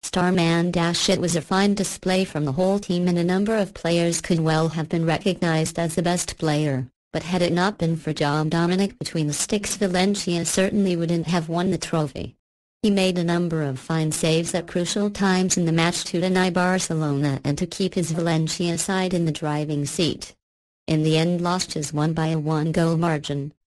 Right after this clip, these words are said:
which highlights just how important Dominic's saves were in helping his side win the cup. Looking ahead, it was the final action for both teams in their respective seasons, and whilst both sides came away with silverware, both may be left feeling they could have had more.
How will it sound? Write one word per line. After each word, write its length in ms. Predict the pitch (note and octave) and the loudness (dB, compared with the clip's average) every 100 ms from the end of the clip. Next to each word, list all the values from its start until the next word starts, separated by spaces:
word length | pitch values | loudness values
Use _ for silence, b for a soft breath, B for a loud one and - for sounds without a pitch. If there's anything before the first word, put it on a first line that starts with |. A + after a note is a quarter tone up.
| - | -6
which 200 | D#3+ - | -4 0
highlights 560 | G3+ G3+ G3+ G3+ - | 2 2 2 0 -2
just 320 | - F3 F3+ | 0 0 0
how 240 | - D#3+ D3 | -4 -2 0
important 680 | D3+ - E3+ E3+ F3 D#3 | 0 -2 -2 -2 -4 -6
Dominic's 760 | - D#3 D3+ D#3 D3+ D3+ C#3+ - - | -2 0 0 0 0 -2 -4 -6 -4
saves 380 | D3 C#3+ C3+ | 0 0 0
were 120 | - D#3+ | -4 -4
in 80 | |
helping 420 | D3 D#3+ E3+ F3+ D#3+ | -2 0 0 0 0
his 160 | D#3 | 0
side 380 | D3+ D#3 C#3+ C#3+ | -2 -2 -2 -2
win 180 | D3+ C3+ | -4 -4
the 60 | |
cup. 340 | C3+ F#3 D#3+ - - _ _ _ _ _ _ | -2 0 -2 -4 -20 _ _ _ _ _ _
Looking 360 | F#3+ G3+ F3+ D#3+ | 0 0 0 -4
ahead, 440 | D3+ D3+ C#3 C3+ _ _ | -2 -2 -2 -6 _ _
it 120 | E3 | -4
was 180 | - E3+ | -2 -4
the 80 | F3+ | -4
final 420 | - F#3 G3 G3+ | -2 0 2 0
action 500 | G3 D#3+ D#3 - D3 | 0 -2 -2 -4 -4
for 140 | C#3 F#3 | -2 0
both 320 | E3+ F#3 - | 0 0 -2
teams 320 | D#3 D3 C#3+ | -2 -2 0
in 120 | D#3+ | -2
their 160 | D#3+ D#3+ | 0 0
respective 520 | D#3 - F3+ - D3 | 0 -2 -6 -6 -8
seasons, 540 | - F#3 F3 F3 E3 E3+ | -2 0 2 2 0 -2
and 100 | F3 | -2
whilst 500 | F3 E3 E3 - - | 0 0 0 -4 -2
both 200 | F#3 F#3 | -2 0
sides 440 | - F#3+ G3+ G3+ | 0 2 2 0
came 300 | - F#3+ F#3 | 0 2 4
away 240 | F3 F3 | 2 2
with 160 | E3+ D#3+ | 0 -2
silverware, 760 | - C#3+ C3 C#3+ C#3 C#3+ D3 D#3 _ - | -4 -4 -2 -2 -2 -4 -4 -8 _ 0
both 240 | F3+ F3 | 0 2
may 200 | E3 E3+ | 2 2
be 160 | E3+ F3+ | 2 0
left 360 | D#3+ C#3 - | -2 -4 -6
feeling 500 | - - E3+ E3 E3+ | -8 0 2 2 2
they 120 | E3 D#3+ | 2 0
could 200 | F3 E3+ | 0 0
have 160 | D#3+ | 0
had 140 | E3 D#3 | -2 0
more. 440 | E3+ D3 A#2 C3 | 0 0 -2 -6